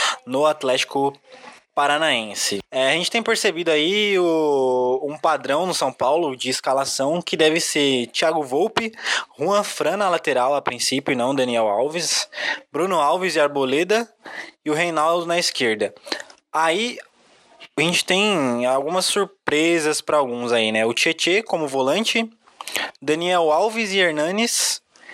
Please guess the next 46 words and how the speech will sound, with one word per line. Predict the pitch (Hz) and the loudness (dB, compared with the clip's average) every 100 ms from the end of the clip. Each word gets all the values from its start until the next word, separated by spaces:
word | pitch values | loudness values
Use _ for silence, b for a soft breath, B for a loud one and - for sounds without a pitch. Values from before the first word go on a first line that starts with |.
| B B B B | B B B B
E | 165 | -2
o | 170 | 0
ataque | - 160 165 | 0 0 0
eu | 170 | 0
já | 170 | 0
falei, | - 160 120 | 0 0 0
né? | 117 - | -2 0
Elinho, | 156 151 143 175 160 | 2 4 4 2 0
Vitor | 160 165 | 0 0
Bueno | 156 143 135 151 160 - - | 2 2 2 0 -4 -6 -4
e | |
Pablo. | 175 - 113 107 101 | -2 2 2 0 -6
De | - 131 | -8 -4
novo, | 170 160 147 | 0 2 2
eu | 127 | 2
já | 120 | 0
falei | - 123 | 0 0
isso | 123 127 | 0 -2
aqui | - | -2
em | |
outros | 123 120 127 | -2 0 -2
episódios. | 123 120 127 - - B B B - | 0 2 2 0 -6 B B B -2
É | 147 | 0
um | 247 | 0
time | - - 190 | 0 0 0
bom. | 147 131 127 117 | 0 0 0 -2
Não | 117 | -4
dá | 131 | -2
pra | 170 | 0
olhar | 196 165 | 0 0
pra | 156 | 0
esse | 139 | -2
time | - 160 | -2 -2
e | |
falar, | 170 147 | -2 0
"Nossa, | 127 139 | 0 -2
esse | - | -4
time | 123 - 123 135 143 135 117 110 B B B B | -2 0 0 2 2 2 0 -4 B B B B
é | 127 | -2
uma | 127 | -2
porcaria." | - 131 131 139 117 110 | -2 -2 0 0 0 -2
Não, | 143 170 185 | 0 0 0
realmente | 120 120 156 143 - | 0 0 0 0 0
tem | - 175 | 0 0
nomes | 151 190 247 | 0 0 0
bons. | 208 185 240 | 0 0 -2